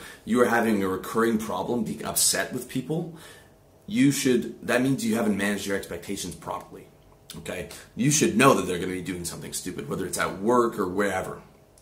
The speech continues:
So you, you can't control what they do, but you can control with how you deal with them. You give up control,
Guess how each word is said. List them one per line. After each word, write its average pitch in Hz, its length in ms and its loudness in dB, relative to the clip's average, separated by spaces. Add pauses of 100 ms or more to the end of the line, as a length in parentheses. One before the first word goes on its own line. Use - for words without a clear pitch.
(440)
So 110 440 6 (1080)
you, 135 420 0 (280)
you 165 160 -2
can't 196 180 4
control 143 300 6
what - 100 2
they 98 140 -2
do, 113 240 2
but 92 100 -4
you 101 100 -4
can 104 160 2
control - 300 0
with 92 140 -2 (320)
how - 320 -2
you 95 180 -4
deal 110 240 6
with 117 160 2
them. - 160 -10 (960)
You 117 640 0 (440)
give 147 180 8
up 160 160 6
control, 110 880 6